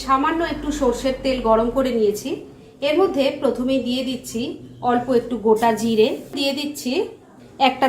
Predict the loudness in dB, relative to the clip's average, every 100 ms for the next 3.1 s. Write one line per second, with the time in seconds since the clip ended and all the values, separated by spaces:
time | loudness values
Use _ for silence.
0 | 2 0 0 2 2 4 2 2 -2 -18
1 | -16 0 2 2 0 0 0 2 0 0
2 | 2 2 4 2 4 4 2 0 0 0
3 | -2